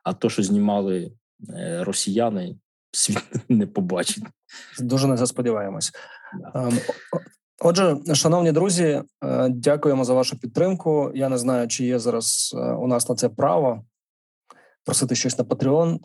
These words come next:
Speaker 2: Краще, е, краще підтримуйте фонди «Повернись живим» і закидуйте гроші на, е, потреби армії. <laughs> Ми якось протримаємося, я думаю.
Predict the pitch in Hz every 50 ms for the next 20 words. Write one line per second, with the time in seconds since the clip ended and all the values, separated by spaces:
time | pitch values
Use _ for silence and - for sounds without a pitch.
0 | _ - - 135 135 127 - - 135 123 117 113 113 113 - - 117 117 113 113
1 | 117 117 117 - 147 143 127 - 127 120 127 123 139 135 127 127 120 110 - 120
2 | 117 117 117 113 - - - 131 131 127 120 120 113 117 123 120 123 127 123 123
3 | 120 113 120 120 123 143 160 170 165 160 - _ - - 113 117 117 117 110 117
4 | 113 - 131 123 120 127 113 110 127 127 123 - - 120 113 113 117 117 117 -
5 | - - - - - - - - _ _ _ - - - 117 110 113 117 - -
6 | 127 120 120 123 151 170 165 139 123 113 110 113 113 - _ - - - - -
7 | - - - - - - - - - 127 113 113 - 170 139 131 131 131 135 127
8 | - - 131 123 - - 123 120 113 104 101 101 107 120 - - 113 117 117 123
9 | 143 143 117 113 117